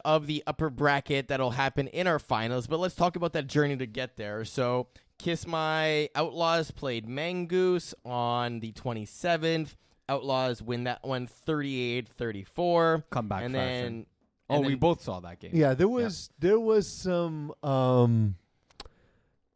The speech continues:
Speaker 3: contr-, c-, controversy
Speaker 2: A little
Speaker 3: for this
Speaker 2: bit.
Speaker 3: game.
Speaker 2: But we wanna
Speaker 3: Okay,
Speaker 2: fini-,
Speaker 3: so
Speaker 2: no, we'll,
Speaker 3: basically,
Speaker 2: we'll go here. Yep.
Speaker 3: Nick Schaefer throws a touchdown <coughs> and screams, "Let's go."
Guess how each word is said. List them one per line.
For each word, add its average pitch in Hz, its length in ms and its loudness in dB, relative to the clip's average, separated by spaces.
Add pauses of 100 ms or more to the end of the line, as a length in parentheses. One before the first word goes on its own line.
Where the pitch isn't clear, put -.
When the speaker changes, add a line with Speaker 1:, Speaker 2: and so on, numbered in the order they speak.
(120)
Speaker 3:
contr-, - 380 6 (100)
c-, 151 120 -8 (140)
controversy 120 880 -2
Speaker 2:
A 117 80 -6
little 160 220 2
Speaker 3:
for 117 60 0
this 127 100 0
Speaker 2:
bit. - 60 -12
Speaker 3:
game. 95 200 -10 (240)
Speaker 2:
But 131 220 0
we 123 340 2
wanna 123 440 0 (400)
Speaker 3:
Okay, 247 160 6
Speaker 2:
fini-, 131 60 4
Speaker 3:
so 208 120 6
Speaker 2:
no, - 80 -8
we'll, 120 80 2
Speaker 3:
basically, 208 400 0
Speaker 2:
we'll 110 120 -6
go 104 120 -2
here. 107 220 -8 (120)
Yep. - 140 -14 (200)
Speaker 3:
Nick 196 200 -2
Schaefer 202 320 -2
throws 165 200 -6
a 156 60 -12
touchdown 143 500 -8 (480)
<coughs> - 480 -20
and 160 180 -10
screams, 170 640 -12 (240)
"Let's 151 360 -6
go." 110 360 -4